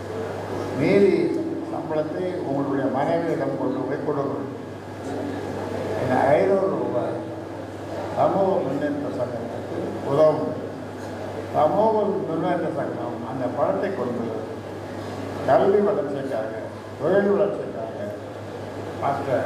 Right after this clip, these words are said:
நிர்வாக வசதிக்காக அது அந்த பணத்தை கொண்டு செயல்படும். அதனால என்னன்றே அந்த நேரத்தில்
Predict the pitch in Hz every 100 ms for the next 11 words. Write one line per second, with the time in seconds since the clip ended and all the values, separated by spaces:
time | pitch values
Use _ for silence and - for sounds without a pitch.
0 | - - 170 190 190 180 151 139 139 131
1 | 123 120 120 120 120 - 120 117 113 107
2 | 107 - - - - - - - 117 117
3 | 120 127 - 131 123 117 139 131 131 131
4 | - - - - - - - - - -
5 | - - - - - 113 123 135 - -
6 | - - - - - - - - - -
7 | - - - - - - - - - -
8 | - - - - 120 123 123 135 139 147
9 | 160 156 139 135 135 131 -